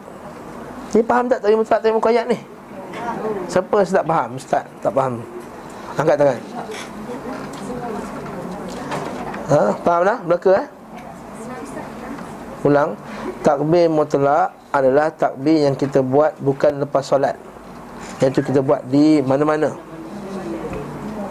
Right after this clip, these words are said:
Tapi lafaz takbir tu lafaz takbir yang takbir raya tu. Tapi lafaz takbir tu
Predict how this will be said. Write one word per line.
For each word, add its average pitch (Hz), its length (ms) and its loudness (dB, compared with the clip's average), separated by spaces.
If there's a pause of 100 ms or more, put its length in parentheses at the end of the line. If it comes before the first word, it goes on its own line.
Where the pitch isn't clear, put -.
(1400)
Tapi 208 320 4
lafaz 165 340 2
takbir 190 300 2
tu 196 100 -2
lafaz 180 300 0
takbir 170 400 4
yang 170 160 4 (240)
takbir 160 320 4
raya 160 320 6
tu. 127 100 -4 (1900)
Tapi 135 160 2
lafaz 139 240 4
takbir 151 240 2
tu 180 100 2